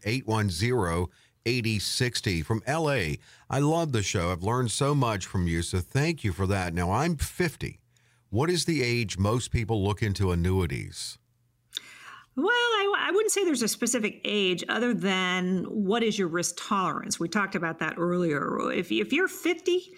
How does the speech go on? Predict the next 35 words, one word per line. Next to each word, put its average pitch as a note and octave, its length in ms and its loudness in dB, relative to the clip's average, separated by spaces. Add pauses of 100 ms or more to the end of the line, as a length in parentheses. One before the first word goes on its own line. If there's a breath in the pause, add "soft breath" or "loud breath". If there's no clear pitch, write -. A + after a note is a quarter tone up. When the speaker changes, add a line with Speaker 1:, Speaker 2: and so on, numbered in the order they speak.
(200 loud breath)
Speaker 2:
or - 60 -2
if A#3+ 100 -2
you're A3 120 2
forty D4+ 640 0 (140)
and G3+ 100 4
you G#3 80 4
say, G#3 240 0
"I G#3+ 140 0
don't C4 140 2
like B3+ 180 0
any A3+ 180 2
risk, A3+ 380 0
I G3+ 140 2
want A3+ 200 2
no A#3 120 4
risk A3 280 0
whatsoever," G#3+ 580 0 (280 loud breath)
well, G#3+ 480 0 (160)
an G3+ 100 2
annuity G3 320 4
would G#3+ 60 2
be B3 120 2
perfect G4 360 -2
for D#3+ 100 -4
you C3+ 220 0
because, D#3 640 -2
again, E3 300 -2
they're D3 100 0
backed D#3+ 320 -4
by G3 80 -2
insurance G#3+ 480 0
company, G#3 340 0
they're D#3 140 2
insured F3+ 460 -2
products. A3+ 520 -2